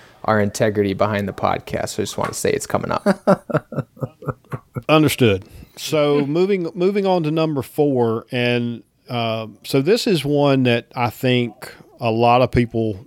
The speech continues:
Speaker 2: tune out because they see it as, and, and I think it's really just the wording.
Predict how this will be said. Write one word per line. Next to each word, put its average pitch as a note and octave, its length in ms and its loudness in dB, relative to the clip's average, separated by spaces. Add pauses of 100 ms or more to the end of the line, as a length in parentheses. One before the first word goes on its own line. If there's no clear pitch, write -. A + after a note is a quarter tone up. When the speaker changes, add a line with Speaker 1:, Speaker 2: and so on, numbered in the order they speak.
Speaker 2:
tune A#2 280 0
out A2 340 -2
because G#2+ 400 -4
they A2 120 -2
see A#2 300 0
it A2+ 180 -4
as, G#2+ 420 -4
and, G#2+ 240 -6
and A2+ 160 -6
I G#2+ 80 0
think D3 240 0
it's - 160 -4
really B2 220 4
just G#2 280 -2
the G#2+ 80 -4
wording. G2+ 520 0